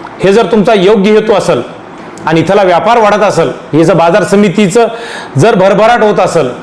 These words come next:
निश्चित मी तुमच्या सोबत आहे. कुठलीही अट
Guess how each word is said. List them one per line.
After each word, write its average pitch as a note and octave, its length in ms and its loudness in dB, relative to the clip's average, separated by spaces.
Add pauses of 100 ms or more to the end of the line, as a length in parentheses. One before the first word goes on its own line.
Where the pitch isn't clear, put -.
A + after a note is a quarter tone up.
(200)
निश्चित F3 360 2
मी B3 100 2
तुमच्या A3 300 2
सोबत G#3 400 0
आहे. D3 140 0 (360)
कुठलीही A#3 460 2
अट A3+ 240 2